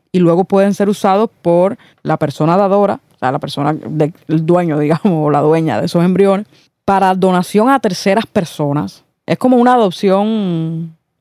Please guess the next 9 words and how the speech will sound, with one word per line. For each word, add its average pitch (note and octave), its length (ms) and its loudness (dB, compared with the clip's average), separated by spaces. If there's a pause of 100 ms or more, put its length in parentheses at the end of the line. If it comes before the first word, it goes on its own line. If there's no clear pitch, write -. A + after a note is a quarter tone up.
(120)
rara, G3+ 440 -2
porque D#3 240 -4
tú E3+ 160 -2
estás G3+ 420 0 (260)
gestando A3 640 2 (380)
y E3+ 260 2
das F3+ 180 2
a G#3+ 60 4
luz A#3+ 380 2